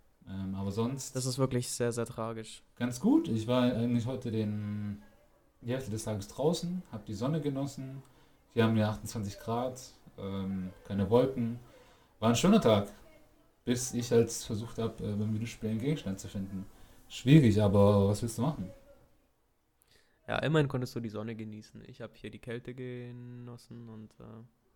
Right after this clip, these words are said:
Speaker 1: Kann man sowas
Speaker 2: ja.
Speaker 1: genießen, oder? Weil ich glaub, die Kälte genießt man erst, wenn man,
Speaker 2: Der
Speaker 1: äh, auch
Speaker 2: Wille
Speaker 1: lang genug
Speaker 2: zählt.
Speaker 1: irgendwo,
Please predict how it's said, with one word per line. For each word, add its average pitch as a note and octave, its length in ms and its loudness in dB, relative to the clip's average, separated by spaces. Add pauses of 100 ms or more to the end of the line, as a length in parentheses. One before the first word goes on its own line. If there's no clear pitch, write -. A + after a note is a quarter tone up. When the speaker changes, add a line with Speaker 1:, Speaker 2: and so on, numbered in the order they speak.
Speaker 1:
Kann B2 120 -4
man C3 120 0
sowas A2+ 180 0
Speaker 2:
ja. - 60 -10
Speaker 1:
genießen, B2+ 400 0
oder? F#2+ 260 -2 (1400)
Weil A2+ 100 8
ich A2 120 2
glaub, C#3 160 2
die A#2 100 -2
Kälte D3 300 8
genießt C3+ 340 2
man A#2 200 0
erst, C#3 320 -4
wenn A2+ 180 0
man, G#2+ 340 0
Speaker 2:
Der C3+ 420 6
Speaker 1:
äh, - 40 -6
auch A2 100 -4
Speaker 2:
Wille D#3 180 0
Speaker 1:
lang A#2+ 220 0
genug A2+ 220 -2
Speaker 2:
zählt. A2+ 100 -6
Speaker 1:
irgendwo, G2+ 680 -4